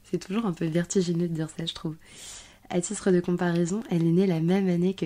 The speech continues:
Elvis Presley, par exemple. Et j'ai découvert d'ailleurs que dix-neuf cent trente-cinq était l'année où on a créé la première canette de bière. Voilà, prenez cette info comme vous voulez. <laughs>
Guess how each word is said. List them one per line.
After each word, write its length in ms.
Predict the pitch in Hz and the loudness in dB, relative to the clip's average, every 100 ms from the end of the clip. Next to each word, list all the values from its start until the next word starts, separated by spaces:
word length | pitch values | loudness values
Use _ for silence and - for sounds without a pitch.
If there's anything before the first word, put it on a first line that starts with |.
| - | -4
Elvis 380 | 180 175 175 180 | -2 -2 -2 -6
Presley, 380 | - 165 - 175 - _ - | -8 -8 -8 -10 -16 _ -10
par 120 | 160 | -8
exemple. 440 | 156 165 - - - - - - - - - - - _ - | -8 -10 -14 -18 -20 -20 -20 -20 -20 -20 -20 -20 -20 _ -2
Et 420 | 220 196 180 170 | 4 6 6 4
j'ai 140 | 170 175 | 4 4
découvert 420 | 196 202 165 180 | 4 2 0 0
d'ailleurs 340 | 170 151 160 - | 0 -2 -4 -4
que 100 | 180 | -4
dix-neuf 380 | 160 170 165 | 0 0 0
cent 100 | 165 | -2
trente-cinq 580 | 160 - 151 - 196 - | -6 -6 -8 -6 -8 -8
était 180 | 156 180 | -6 -4
l'année 520 | 165 151 160 180 294 - | -2 -2 -2 -2 -4 -4
où 400 | 175 170 165 - | -2 0 -2 -4
on 160 | - 170 | -2 0
a 220 | 156 151 | -2 -6
créé 320 | - - 190 | -10 -4 -2
la 140 | 196 156 | -2 -6
première 440 | - 190 185 202 | -4 -2 -2 -2
canette 300 | - 180 165 | -2 -2 -2
de 100 | 156 | -6
bière. 360 | 160 175 - - _ _ _ - | -10 -14 -20 -20 _ _ _ -16
Voilà, 140 | 170 170 - - | -12 -12 -16 -10
prenez 280 | - 180 185 | 2 4 4
cette 220 | 180 165 | 0 -4
info 320 | 156 - 196 - - | -4 -2 -4 -6 -10
comme 160 | - 202 | -2 0
vous 100 | 180 | 0
voulez. 300 | 151 - - - - - - - - | -2 -6 -10 -12 -20 -20 -18 -16 -6
<laughs> 80 | 180 | -4